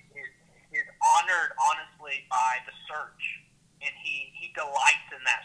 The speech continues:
search. I think that he delights in those questions, and he wants us to ask some hard questions that a lot of times I think even the church has, has, has kind of frowned upon, that we shouldn't ask questions. And, but I think that questions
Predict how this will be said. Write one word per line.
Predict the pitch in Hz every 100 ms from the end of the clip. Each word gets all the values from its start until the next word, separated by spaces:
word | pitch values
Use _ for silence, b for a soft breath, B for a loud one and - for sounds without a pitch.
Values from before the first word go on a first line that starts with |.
| -
search. | 123 113 -
I | - -
think | -
that | - -
he | -
delights | 147 131 127 127 -
in | 127
those | 123 -
questions, | 139 139 - 123 -
and |
he | _ _ -
wants | - 311 - -
us | -
to | -
ask | - 117 - -
some | - -
hard | 120 - -
questions | 110 - - - _ _ _ -
that | 143
a | 135
lot | 139 156
of | 185
times | - 151 -
I | -
think | 147 -
even | - 151 139
the | 131
church | - 139 139 135
has, | 123 110 _ _ _ B B 127
has, | 120 - -
has | 123 -
kind | 156 143
of | 101 - -
frowned | 131 135 147
upon, | - - - - -
that | -
we | -
shouldn't | - 151 143 -
ask | 123 117 - -
questions. | - 117 - - - _ -
And, | - - B B B -
but | 151
I | - -
think | 196 202 -
that | -
questions | - - 175 175 175